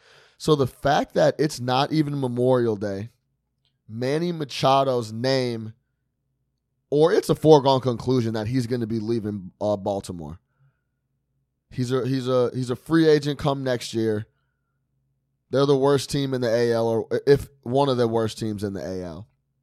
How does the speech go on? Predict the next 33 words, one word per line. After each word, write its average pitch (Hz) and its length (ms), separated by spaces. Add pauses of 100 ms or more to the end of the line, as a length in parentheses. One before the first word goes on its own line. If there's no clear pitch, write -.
(500)
Foregone 160 460
conclusion 131 680 (440)
that 120 140
a 120 60
guy 127 640 (1040)
that 123 240
is 117 180 (260)
early 160 320
on 147 200
in 131 80
the 123 80
season 131 400
is 117 100
putting 135 260
up - 140
Triple 147 380
Crown 123 360
type 117 240
numbers 104 460
is 101 160
gonna 113 240
leave. 101 420 (1800)
But 147 180
the 131 100
fact 151 460
that 208 220
no 143 200
matter 143 380
who 156 380
is 196 160
coming 156 440
and 113 180
who's 147 400